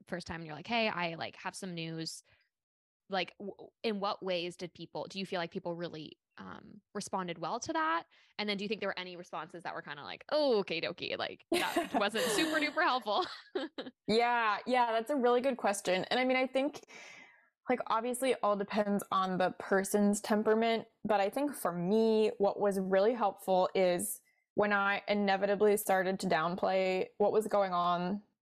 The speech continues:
Speaker 2: as soon as I told someone, when the person said,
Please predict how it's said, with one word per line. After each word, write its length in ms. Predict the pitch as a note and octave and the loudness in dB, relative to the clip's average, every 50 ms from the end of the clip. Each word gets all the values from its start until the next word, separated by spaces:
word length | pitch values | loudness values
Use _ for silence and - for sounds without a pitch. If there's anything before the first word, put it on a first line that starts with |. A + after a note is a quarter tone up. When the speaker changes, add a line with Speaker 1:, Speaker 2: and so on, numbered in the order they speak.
| _ - | _ 0
Speaker 2:
as 180 | A3 G#3+ - | 2 2 2
soon 180 | - G#3+ G3 G3 | 2 2 2 2
as 120 | G3 G3+ | 2 2
I 120 | G3+ D#3+ D#3+ | 2 0 0
told 340 | - - - F3+ F3+ G3 - | -2 0 0 2 2 2 2
someone, 540 | A#3 A#3+ A#3+ B3 B3+ C4 C4 C4 C4 C4 - _ _ _ _ _ _ _ _ - | 2 2 4 2 2 2 0 0 -2 -4 -6 _ _ _ _ _ _ _ _ -2
when 180 | - G#3+ G#3+ | -2 -2 0
the 60 | G#3 | -2
person 440 | G#3 - A3+ A3 A3+ - A3 G#3+ G#3+ | 0 2 2 2 2 2 0 0 0
said, 400 | G#3 - G3+ F#3+ F#3+ F3+ E3+ - | 2 2 4 4 4 2 0 -6